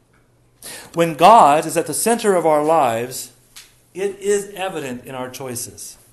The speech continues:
It's also evident when he's not at the center of our lives. But if, if he is at the center,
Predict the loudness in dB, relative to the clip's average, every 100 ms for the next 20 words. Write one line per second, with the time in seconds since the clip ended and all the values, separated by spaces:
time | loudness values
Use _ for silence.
0 | _ -20 -20 -20 -20 -20 -20 -20 -20 -16
1 | -10 -6 -6 -6 -12 -12 -12 -12 -12 -12
2 | -14 -16 -20 -18 -16 -16 -16 -18 -18 -20
3 | -20 -20 -20 -20 -20 _ -20 _ _ -20
4 | -20 -20 _ _ _ _ _ _ _ -8
5 | -2 0 -2 -4 -14 -20 _ _ _ _
6 | _ _ _ _ _ _ _ _ _ _
7 | _ -10 -10 -6 -4 -2 0 2 0 -2
8 | -6 -2 -2 -2 -4 -4 -6